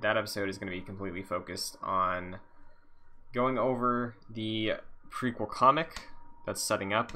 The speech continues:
the main story for the game, uh, or at least how the game kicks off, as we've seen with A Day. Then after that, we are doing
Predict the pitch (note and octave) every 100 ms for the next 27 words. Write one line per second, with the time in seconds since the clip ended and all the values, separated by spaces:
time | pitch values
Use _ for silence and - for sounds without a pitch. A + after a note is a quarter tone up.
0 | A#2 G2+ G2 G2 F#2+ F2+ F#2+ F2 - -
1 | B2+ B2+ B2 B2 B2 B2 B2 _ _ _
2 | - - - - - G2 F#2+ E2+ G#2 F#2
3 | G2+ F#2+ - - - - - G2+ G2+ G2
4 | F#2 - G2+ - A2 A2+ A2+ - G2+ G2
5 | - F#2+ - A2 A2+ A2+ A#2 - - -
6 | - - - - - - - - - G2
7 | G2 G2 F#2+ - G2+ - F2+ G#2 C3+ C#3
8 | - - - - - G#2+ G2+ G2 G2 F#2+
9 | F#2+ F#2+ F#2 F#2 F2+ F2+